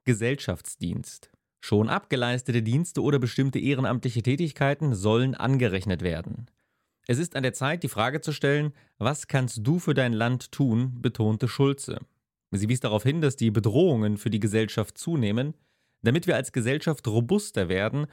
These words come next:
unsere Freiheit verteidigen und das Miteinander stärken, brauchen wir uns alle. Der Freiheitsdienst ist ein Gemeinschaftsprojekt für Deutschland von allen für alle. Durch den Freiheitsdienst verbinden wir Generationen und Milieus, stärken unsere Gesellschaft und verteidigen,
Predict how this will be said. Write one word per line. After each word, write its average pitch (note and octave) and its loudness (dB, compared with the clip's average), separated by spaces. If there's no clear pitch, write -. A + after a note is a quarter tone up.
unsere G#2+ 0
Freiheit B2 -2
verteidigen C#3+ 0
und - -4
das B2+ 0
Miteinander B2 0
stärken, C3+ -2
brauchen A#2+ 2
wir B2 2
uns B2+ -2
alle. B2+ -2
Der G#2+ 0
Freiheitsdienst F3 0
ist C#3+ -6
ein C3 0
Gemeinschaftsprojekt B2 0
für C3 4
Deutschland C#3+ 2
von - -2
allen D3 0
für - 0
alle. E2+ -4
Durch G2+ 0
den G#2 0
Freiheitsdienst D3+ -2
verbinden C3+ 0
wir C#3 0
Generationen C3+ 0
und C3 0
Milieus, B2+ 2
stärken C#3+ 0
unsere C3 -2
Gesellschaft A#2+ 0
und B2 -4
verteidigen, C#3+ 0